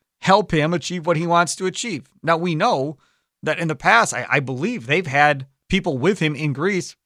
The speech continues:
that were members of the Bucks organization, trainers, and whatever the case may be over there, keeping an eye on him.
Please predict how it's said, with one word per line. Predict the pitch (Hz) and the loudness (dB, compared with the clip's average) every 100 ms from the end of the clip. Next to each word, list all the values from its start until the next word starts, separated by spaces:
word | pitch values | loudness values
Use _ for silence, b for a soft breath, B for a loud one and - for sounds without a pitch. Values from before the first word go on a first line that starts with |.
| - | -2
that | 143 151 | 0 2
were | 147 | 0
members | 135 151 208 202 131 | 4 2 4 0 0
of | 131 | -2
the | |
Bucks | 127 135 - | -2 -2 -4
organization, | 135 123 120 107 110 123 - | -4 -4 -6 -10 -14 -14 -14
trainers, | 147 - 143 143 151 135 - | -14 -8 -8 -8 -14 -18 -20
and | 107 107 110 | -20 -20 -2
whatever | 135 160 170 | 0 2 0
the | 151 | 0
case | 156 156 | 2 0
may | 135 131 | 0 -2
be | 135 147 | -2 -2
over | 170 220 175 | 0 0 2
there, | 113 131 b b b b - | 0 0 b b b b -4
keeping | 208 175 156 | -2 0 0
an | 143 | 2
eye | 143 139 | 2 2
on | 185 247 | 4 4
him. | 165 117 110 151 | 2 -4 -8 -10